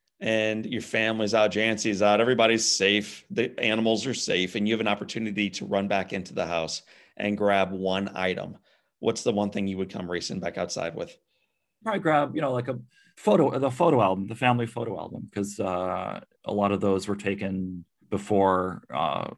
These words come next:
Speaker 2: digital age, so they're irreplaceable.
Speaker 1: Right. If, if you could sit on a bench, whether that's, uh, somewhere in New York or California or anywhere in the world, and have a nice long conversation on a gorgeous day with anyone,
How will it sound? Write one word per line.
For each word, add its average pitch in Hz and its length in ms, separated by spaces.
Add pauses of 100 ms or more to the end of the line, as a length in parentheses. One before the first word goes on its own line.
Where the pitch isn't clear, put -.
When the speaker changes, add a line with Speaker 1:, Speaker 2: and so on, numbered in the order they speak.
(200)
Speaker 2:
digital 104 400
age, 90 320
so 110 80
they're 95 160
irreplaceable. 95 680
Speaker 1:
Right. - 60 (400)
If, 120 200
if 120 180
you 123 80
could 104 140
sit 131 140
on 117 120
a 107 60
bench, 95 560
whether 104 260
that's, 98 360
uh, 92 580
somewhere 113 240
in 107 60
New 107 60
York 113 300
or 113 60
California 107 560
or 98 80
anywhere 98 280
in 92 60
the 92 60
world, 90 340
and 95 100
have 95 160
a 98 80
nice 104 420
long 101 440
conversation - 680
on 95 160
a 95 60
gorgeous 95 420
day 80 380 (320)
with 117 180
anyone, 107 480